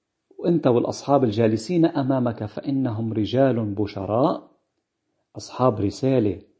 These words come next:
وأصحاب رسالة تبشيرية. "ها أنا ذا آت بعبدي النبت". هلأ رح نحكي عنها أكيد بالتفصيل.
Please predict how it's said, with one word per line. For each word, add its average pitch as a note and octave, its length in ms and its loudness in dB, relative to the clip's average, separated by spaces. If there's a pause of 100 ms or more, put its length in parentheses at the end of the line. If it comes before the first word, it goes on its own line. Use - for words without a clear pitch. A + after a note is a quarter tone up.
(300)
وأصحاب A2 500 -4
رسالة A2+ 340 0
تبشيرية. B2+ 800 -4 (260)
"ها D3+ 280 2
أنا C#3+ 160 4
ذا C3 480 0
آت C3 160 -4
بعبدي A2+ 640 -2
النبت". G#2+ 400 -4 (340)
هلأ D3 180 4
رح A#2+ 200 -4
نحكي - 240 -10
عنها C#3+ 520 -2
أكيد A#2 280 -2
بالتفصيل. C3 720 -4